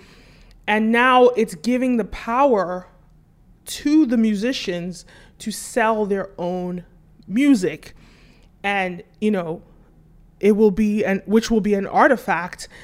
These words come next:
that people can now purchase and own. Now,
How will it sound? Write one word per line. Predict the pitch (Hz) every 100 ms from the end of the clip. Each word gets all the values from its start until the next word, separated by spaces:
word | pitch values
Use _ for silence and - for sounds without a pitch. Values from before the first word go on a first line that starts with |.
| - - -
that | 180 -
people | 226 202 202 185
can | 190 196 185
now | 180
purchase | 170 175 165 175
and | 180 - 196
own. | 190 147 - - - - -
Now, | 208 220 202